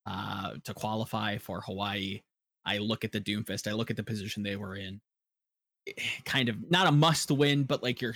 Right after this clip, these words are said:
you're in such a position to, to kind of, like, secure a victory, and then you have somebody like Edison bring out a Doomfist, and then you just kinda, like,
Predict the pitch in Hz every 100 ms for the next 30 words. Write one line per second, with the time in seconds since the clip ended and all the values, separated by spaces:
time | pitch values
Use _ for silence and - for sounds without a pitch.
0 | 131 139 123 123 - 143 120 - 117 117
1 | - 113 101 - _ _ _ - 95 -
2 | 104 117 104 107 98 - - 117 - 120
3 | 113 110 104 - 104 101 95 101 101 104
4 | 104 113 - 117 104 101 101 101 104 98
5 | 104 98 95 98 98 92 - 98 104 104
6 | 104 - - 92 90